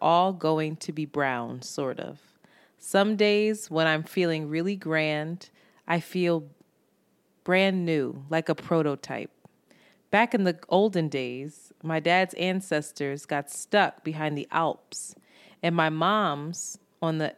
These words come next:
east side of Chicago. Now, oddly, I straddle this blessed,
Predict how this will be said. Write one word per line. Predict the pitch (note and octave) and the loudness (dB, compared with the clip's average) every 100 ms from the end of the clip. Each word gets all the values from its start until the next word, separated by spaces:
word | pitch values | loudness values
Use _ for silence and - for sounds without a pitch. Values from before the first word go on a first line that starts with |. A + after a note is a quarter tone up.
| - | -2
east | A3 A#3+ - | -2 -2 -2
side | - E3+ E3 | 2 2 2
of | D3+ D#3 | 0 -4
Chicago. | - C#3+ - C3+ B2 D#2+ C2+ D3+ _ _ _ _ - | -8 -8 -6 -6 -6 -10 -12 -14 _ _ _ _ -6
Now, | D#3+ G#3 G3+ D#3+ | 0 2 4 4
oddly, | D#3 F#3 F#3+ D3+ C#3 C3+ E3+ | 4 2 0 -2 -6 -6 -4
I | D#3+ E3 | 0 0
straddle | E3 - F3 F3+ F#3+ | -2 -2 2 4 2
this | E3+ D3 - | 0 -4 -6
blessed, | - D3+ D#3+ F#3 - - | -4 -2 -2 -4 -12 -16